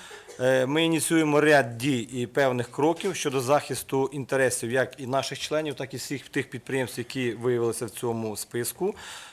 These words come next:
Е, працюємо над цією ситуацією для того, щоб виробити єдину, законно вірну і правильну позицію, для того, щоб, е, ці всі податки справлялися в якійсь зрозумілій, е, і в єдиній формі, щоб це було зрозуміло і понятно для бізнесу.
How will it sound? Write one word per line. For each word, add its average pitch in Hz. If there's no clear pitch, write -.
Е, 120
працюємо 143
над 127
цією 143
ситуацією 165
для 131
того, 180
щоб 135
виробити 147
єдину, 151
законно 139
вірну 175
і 131
правильну 143
позицію, 151
для 120
того, 151
щоб, 120
е, 123
ці 147
всі 131
податки 139
справлялися 135
в -
якійсь 127
зрозумілій, 117
е, 120
і 139
в 113
єдиній 123
формі, 196
щоб -
це 180
було 151
зрозуміло 135
і -
понятно 123
для 101
бізнесу. 90